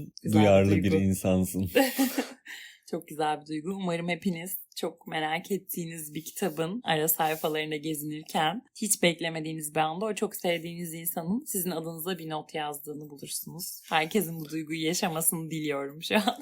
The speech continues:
Speaker 1: <laughs>
Speaker 2: Yani ben bir son sekiz yılda falan herhalde bundan daha güzel bir dilek duymamıştım
Speaker 1: Çok güzel
Speaker 2: sanırım.
Speaker 1: bir dilek. Ben de kendi dileğimi çok
Speaker 2: Yani
Speaker 1: beğendim şu an.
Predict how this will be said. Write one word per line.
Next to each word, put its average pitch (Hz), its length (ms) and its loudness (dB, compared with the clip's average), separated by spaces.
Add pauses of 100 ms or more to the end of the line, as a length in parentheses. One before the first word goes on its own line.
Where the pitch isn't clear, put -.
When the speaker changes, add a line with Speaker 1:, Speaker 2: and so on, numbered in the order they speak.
Speaker 1:
<laughs> - 240 -16
Speaker 2:
Yani 90 260 -2
ben 98 340 0
bir 107 320 0
son 110 580 0
sekiz 123 500 0
yılda 92 300 4
falan 127 560 0
herhalde 92 420 0
bundan 110 380 -2
daha 104 400 0 (260)
güzel 107 520 6
bir 113 260 4
dilek 110 480 -2 (260)
duymamıştım 107 540 -4
Speaker 1:
Çok 92 120 -6
güzel 180 220 -6
Speaker 2:
sanırım. 180 260 -2
Speaker 1:
bir 170 60 -6
dilek. 160 400 -12
Ben 175 240 -8
de 160 140 -16
kendi 170 420 -12
dileğimi 170 280 -6
çok 220 160 6
Speaker 2:
Yani 202 140 4
Speaker 1:
beğendim 226 500 4
şu - 160 0
an. - 160 -2